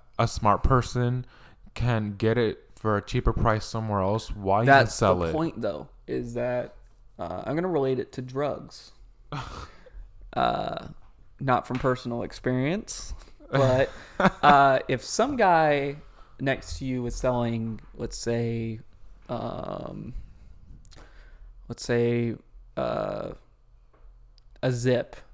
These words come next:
Speaker 2: for, let's say, forty-five bucks, just random fucking prices. But he's out of,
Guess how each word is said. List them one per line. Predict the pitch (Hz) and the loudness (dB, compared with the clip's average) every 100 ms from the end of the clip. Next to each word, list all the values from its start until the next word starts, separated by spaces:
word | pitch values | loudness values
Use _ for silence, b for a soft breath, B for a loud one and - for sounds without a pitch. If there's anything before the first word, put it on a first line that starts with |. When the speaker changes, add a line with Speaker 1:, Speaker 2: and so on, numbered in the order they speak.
| - | -20
Speaker 2:
for, | - - 127 120 120 117 117 - - - - - | -10 -2 2 4 2 0 -4 -12 -20 -20 -20 -14
let's | 123 117 - | -8 -8 -6
say, | 123 120 117 117 - - - - - - - _ - - - - B B B B B B B B B | -4 -2 -4 -6 -10 -16 -20 -20 -20 -20 -20 _ -20 -20 -20 -20 B B B B B B B B B
forty-five | - 156 160 143 135 131 117 | 2 8 8 6 4 2 2
bucks, | 120 - - - | 0 0 -4 -4
just | 123 - - - - | -4 -4 -10 -14 -16
random | 123 131 127 120 120 | -2 2 2 2 -2
fucking | - 113 101 | -4 -8 -10
prices. | 107 - - - - b b b - | -12 -12 -12 -16 -18 b b b 2
But | 131 - | 2 2
he's | 135 120 | -4 -2
out | - 123 | 0 0
of, | - | 0